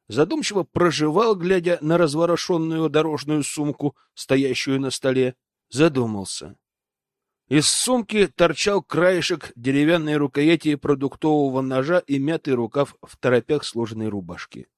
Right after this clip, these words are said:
И чего же это он ни с того ни с сего вчера начал собираться так, как будто вот-вот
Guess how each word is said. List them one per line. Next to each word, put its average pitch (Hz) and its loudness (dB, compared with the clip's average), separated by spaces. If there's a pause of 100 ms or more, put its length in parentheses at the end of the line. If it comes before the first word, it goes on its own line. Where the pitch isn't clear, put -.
(120)
И 139 -2
чего 190 2
же 240 0
это 214 4
он 233 2 (120)
ни 151 0
с - -2
того 175 4
ни 185 0
с - -4
сего 175 2
вчера 151 2 (120)
начал 156 -2
собираться 147 0
так, - -4
как 123 -2
будто 135 0
вот-вот 151 -2